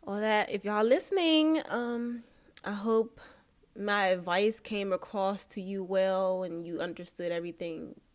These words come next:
that I was, you know, all the advice that I was trying to give you. Um, yeah. This was fun.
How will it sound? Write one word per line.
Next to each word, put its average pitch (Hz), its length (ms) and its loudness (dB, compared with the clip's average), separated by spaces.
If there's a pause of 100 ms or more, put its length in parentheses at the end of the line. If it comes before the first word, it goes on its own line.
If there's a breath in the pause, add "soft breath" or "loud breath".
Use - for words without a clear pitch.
(400)
that 175 220 -6
I 175 180 -6
was, 170 380 -12
you 165 120 -10
know, - 180 -12 (1040 soft breath)
all 208 160 2
the 208 120 0
advice 190 360 0
that 180 120 -6
I 175 60 -8
was 170 120 -14
trying 175 200 -8
to 165 40 -8
give 220 260 2
you. 240 300 0
Um, 175 520 -6 (1080 loud breath)
yeah. 190 200 -2 (1500)
This - 160 -8
was 349 100 -8
fun. 269 540 -4